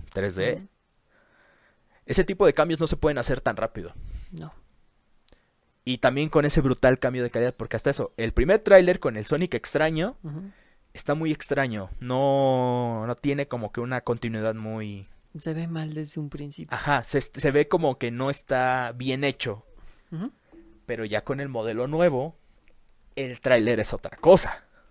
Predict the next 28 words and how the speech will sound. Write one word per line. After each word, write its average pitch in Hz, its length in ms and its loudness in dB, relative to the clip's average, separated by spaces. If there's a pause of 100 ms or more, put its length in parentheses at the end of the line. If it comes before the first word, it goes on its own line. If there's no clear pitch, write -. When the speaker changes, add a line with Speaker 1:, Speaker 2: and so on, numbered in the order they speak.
(140)
Speaker 2:
Sí, 143 380 -6
totalmente. 139 640 -14 (1040)
Speaker 1:
O 131 80 -2
sea, 139 160 -4
si 131 100 -6
hubieran 208 260 0
utilizado 135 600 0
el 110 140 -2
mismo, 117 840 -2
el 110 200 -6
mismo, 107 640 -4 (560)
la 113 140 -2
misma 151 240 -2
secuencia 123 720 -4 (320)
Speaker 2:
Ujú. 147 220 -14 (380)
Speaker 1:
con 110 240 -2
el 98 540 -6
Sonic 139 360 0
nuevo, 151 400 -2 (1700)
sí 233 180 0
seguiría 151 360 4
viéndose 151 300 -2
extraño, 175 480 -2
pero 104 240 -4
no, 160 160 -2
lo 131 140 -4
cambiaron 131 340 -6
completamente. 135 840 -8